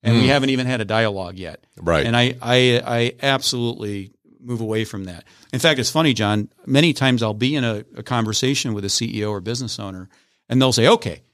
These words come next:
Speaker 1: Todd, you're the sales professional. You're the guy with all this experience.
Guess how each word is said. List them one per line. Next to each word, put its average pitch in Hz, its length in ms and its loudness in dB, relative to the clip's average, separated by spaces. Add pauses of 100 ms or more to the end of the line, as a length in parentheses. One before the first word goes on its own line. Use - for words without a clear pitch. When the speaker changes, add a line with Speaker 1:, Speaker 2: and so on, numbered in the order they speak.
(240)
Speaker 1:
Todd, 107 320 2
you're 143 180 6
the 117 100 0
sales 117 300 0
professional. 107 600 -6
You're 135 160 -2
the 117 100 -6
guy 113 280 -2
with 107 140 -8
all 107 200 -8
this 101 180 -8
experience. 110 680 -4